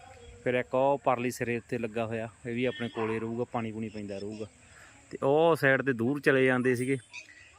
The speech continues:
ਤੇ ਫਿਰ ਉੱਥੇ ਪਾਣੀ ਪੂਣੀ ਵੱਲੋਂ ਵੀ ਬਾਕੀ ਫਸਲ ਦਾ ਉਹਲਾ ਹੋ ਜਾਂਦਾ ਸੀਗਾ ਤੇ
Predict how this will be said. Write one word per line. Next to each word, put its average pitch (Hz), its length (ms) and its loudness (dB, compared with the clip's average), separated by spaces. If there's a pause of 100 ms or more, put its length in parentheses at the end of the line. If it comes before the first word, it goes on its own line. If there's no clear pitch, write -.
(100)
ਤੇ 131 80 -2
ਫਿਰ 123 200 2
ਉੱਥੇ 123 380 0 (280)
ਪਾਣੀ 127 240 4
ਪੂਣੀ 135 260 2
ਵੱਲੋਂ 139 260 4
ਵੀ 151 140 2
ਬਾਕੀ 131 320 0
ਫਸਲ 127 340 0
ਦਾ 127 80 4
ਉਹਲਾ 139 260 6
ਹੋ 127 160 4
ਜਾਂਦਾ 110 300 0
ਸੀਗਾ 120 260 -2
ਤੇ 131 160 -2